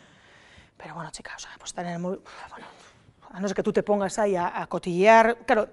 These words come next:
el problema es ese, ¿no? O sea, que si tú en un momento dado entraras y tal, o sea,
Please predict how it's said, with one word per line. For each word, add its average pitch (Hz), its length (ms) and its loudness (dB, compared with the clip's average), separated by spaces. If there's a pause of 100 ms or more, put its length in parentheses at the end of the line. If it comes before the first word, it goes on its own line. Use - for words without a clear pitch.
el 214 100 0
problema 208 300 4
es - 100 0
ese, 214 180 0
¿no? 294 200 2
O - 40 -12
sea, 208 180 4 (180)
que - 80 -4
si 190 100 0
tú 233 100 2
en 220 80 2
un 220 60 4
momento 226 360 4
dado 220 260 10
entraras 202 520 2
y 170 60 -6
tal, - 140 -2
o - 40 -16
sea, 185 200 -4